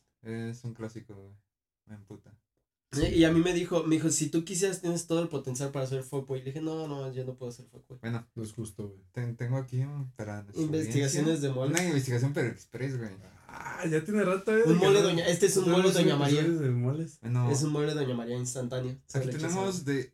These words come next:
Speaker 1: una página que no sé, está culerona. Pero dice doce señales para identificar a un fuckboy.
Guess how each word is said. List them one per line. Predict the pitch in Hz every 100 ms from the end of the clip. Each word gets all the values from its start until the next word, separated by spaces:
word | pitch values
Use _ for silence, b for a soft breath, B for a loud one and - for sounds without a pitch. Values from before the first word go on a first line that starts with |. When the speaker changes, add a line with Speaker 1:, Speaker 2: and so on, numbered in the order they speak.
| _
Speaker 1:
una | 143 160 160 165 160 156 _
página | 123 127 147 139 123
que | 113
no | 110 117
sé, | - 104 _
está | - 123
culerona. | 156 104 87 64 _ _ _ _ _ _ _ _ _
Pero | - 156 170
dice | 165 175
doce | 160 175 180
señales | 165 139 147 165 -
para | 123 120
identificar | 107 - 113 - 123 -
a | 107
un | -
fuckboy. | 107 - -